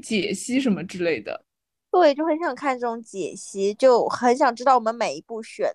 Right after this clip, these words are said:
Speaker 2: 择，然后是为什么会就是可以存活这么多天。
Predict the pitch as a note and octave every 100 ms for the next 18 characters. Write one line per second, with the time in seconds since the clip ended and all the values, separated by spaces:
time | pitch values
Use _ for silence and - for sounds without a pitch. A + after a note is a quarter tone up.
0 | _ _ C#2+ C2 F#3+ _ _ _ - F3
1 | G#3+ A3 C4 C4 B3+ G#3 F#3+ F#3+ A3 F#3+
2 | F#3+ G#3+ G#3 F3+ G2 - - _ - -
3 | A3 F#3+ - F3 G3+ F3+ - G#3+ D3+ E3+
4 | C3 - -